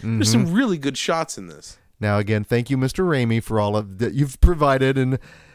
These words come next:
Speaker 2: let's face it, anytime you get a shot like this and you're a horror fan, you go directly to Evil Dead. And that's
Speaker 1: Mm-hmm.
Speaker 2: okay. I'm good with that because I think ultimately Night of the Demons makes itself its own, its own distinct
Speaker 1: Right.
Speaker 2: gen-, entry in the demon genre.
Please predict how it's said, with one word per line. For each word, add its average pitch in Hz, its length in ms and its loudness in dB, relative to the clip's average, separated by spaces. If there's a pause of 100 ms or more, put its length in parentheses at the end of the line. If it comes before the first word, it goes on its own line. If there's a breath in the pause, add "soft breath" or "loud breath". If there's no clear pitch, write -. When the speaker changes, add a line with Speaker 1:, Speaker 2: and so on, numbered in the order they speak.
(300 loud breath)
Speaker 2:
let's 147 240 2
face 135 220 0
it, 123 80 0
anytime 156 420 4
you 143 140 2
get 127 180 0
a 113 120 0
shot 104 280 -2
like 101 280 -4
this 101 260 -2
and 107 80 -2
you're 101 100 2
a 98 60 0
horror 123 320 0
fan, 104 320 -2
you 104 160 0
go 104 180 0
directly 98 520 -2
to 95 140 -6
Evil 87 220 -6
Dead. 87 220 -8
And 135 100 0
that's 254 160 2
Speaker 1:
Mm-hmm. 190 160 4
Speaker 2:
okay. 104 180 -2
I'm 113 260 -2
good 131 200 2
with - 160 -2
that 90 260 -6 (320 loud breath)
because 135 240 2
I 131 60 2
think 151 240 0
ultimately 135 380 0
Night 113 180 2
of 110 60 -2
the 104 80 -4
Demons 107 400 0
makes 107 260 -2
itself 101 320 -2
its 95 160 -4
own, 104 420 0 (540)
its 127 260 0
own 135 280 4
distinct 113 720 -2 (500)
Speaker 1:
Right. 101 300 2
Speaker 2:
gen-, 117 300 2
entry 117 440 0
in 101 220 2
the 101 140 0
demon 107 480 2
genre. 95 500 2